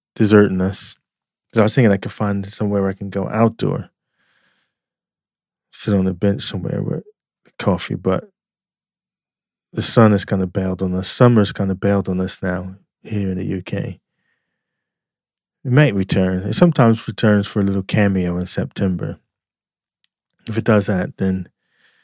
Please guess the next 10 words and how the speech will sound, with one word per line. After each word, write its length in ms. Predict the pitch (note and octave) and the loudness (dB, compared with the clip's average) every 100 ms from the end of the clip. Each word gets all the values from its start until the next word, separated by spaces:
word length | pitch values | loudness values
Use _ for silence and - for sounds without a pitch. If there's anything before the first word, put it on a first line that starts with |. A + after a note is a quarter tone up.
| _ _ _ _ _ | _ _ _ _ _
to 80 | G#2+ | -2
figure 340 | - G#2+ G2 | 0 2 2
a 40 | F#2 | 0
way 140 | F#2+ | -2
of 220 | G2+ - | -4 0
getting 320 | - G2+ G#2+ | 0 0 0
out 300 | F#2+ F2+ - - _ _ - | 0 0 -4 -12 _ _ -8
and 140 | A2 - | -6 -2
kinda 300 | G#2+ G2 G2+ | 0 4 4
recreating 1400 | G#2+ A2+ A2 A2 G#2 - G#2 G2+ G2+ F#2 - F#2+ F2+ | 6 8 8 8 4 0 0 2 0 -4 -8 -12 -14